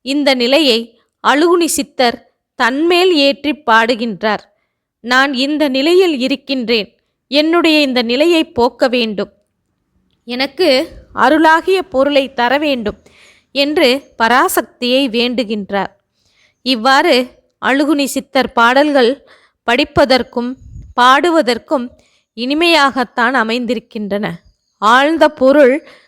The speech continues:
நமக்கு புரிந்ததென்றால் நமக்கு மிகவும் நன்மை அளிக்கும்.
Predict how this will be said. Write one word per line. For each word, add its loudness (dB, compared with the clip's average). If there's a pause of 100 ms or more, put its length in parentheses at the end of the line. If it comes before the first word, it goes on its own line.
(120)
நமக்கு -4
புரிந்ததென்றால் 2 (240)
நமக்கு -6
மிகவும் -4
நன்மை 0
அளிக்கும். -6